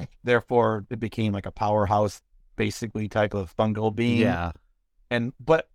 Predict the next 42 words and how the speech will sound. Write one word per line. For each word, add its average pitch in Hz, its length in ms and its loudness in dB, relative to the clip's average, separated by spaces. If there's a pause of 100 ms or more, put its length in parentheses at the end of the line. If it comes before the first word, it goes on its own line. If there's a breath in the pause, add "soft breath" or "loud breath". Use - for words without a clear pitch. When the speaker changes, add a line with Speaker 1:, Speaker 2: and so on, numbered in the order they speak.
Speaker 1:
still, 196 500 2 (580)
I, 170 180 4
I'm 165 180 4
not 185 160 4
sure 185 200 -4
why 160 220 4
he 143 160 -8
killed 180 340 -6
people, 123 320 -2
'cause - 120 -8
I 135 100 0
thought, 143 380 4 (600)
I 147 120 4
thought 143 300 6
his, 135 300 -4 (120)
their 127 160 -2
job 127 360 4
was 113 160 -2
just 120 220 -6
to 107 120 -10
infect 113 400 -6
people, 147 220 -4
or 135 100 4
maybe 147 520 0
Speaker 2:
Maybe 131 200 0
they're 113 100 0
changing 101 360 -2
Speaker 1:
or - 20 -4
Speaker 2:
it 95 60 -2
for 104 40 0
Speaker 1:
may- 98 60 2
Speaker 2:
the 90 60 -6
T 101 180 -2
V 98 120 -2
series 87 440 -4
too, 92 280 -2
you 90 140 -2
know? 90 240 -4 (240)
Speaker 1:
That 202 320 2
too, 220 220 0
or 165 100 2
maybe 151 540 0